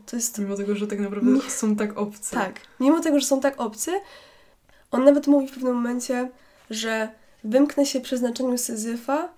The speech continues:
Speaker 1: narzuconemu mi przez świat, skąd przychodzę. Czyli on, ym, dzięki tej podróży znalazł w sobie, tak jak powiedziałam wcześniej, tak jak ty mnie spytałaś, e, dzięki tej podróży znalazł w sobie tę siłę, żeby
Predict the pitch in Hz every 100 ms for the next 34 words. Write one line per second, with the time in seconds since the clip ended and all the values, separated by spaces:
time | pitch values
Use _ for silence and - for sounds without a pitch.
0 | _ _ - 247 262 254 240 240 247 240
1 | 226 - 214 - - 233 214 - - 208
2 | 208 - 202 185 196 - _ _ _ _
3 | _ _ _ _ _ _ _ _ _ _
4 | _ _ _ _ - 247 240 240 240 -
5 | - 226 233 - - 208 208 220 277 294
6 | 277 240 247 254 247 240 233 - - 226
7 | 226 214 254 240 - 226 226 220 208 208
8 | 202 202 196 196 202 - 202 196 - 208
9 | 196 190 202 - _ _ _ 202 202 202
10 | 214 240 247 247 233 240 233 202 185 202
11 | _ _ - 208 208 - 208 208 208 220
12 | 190 196 202 196 190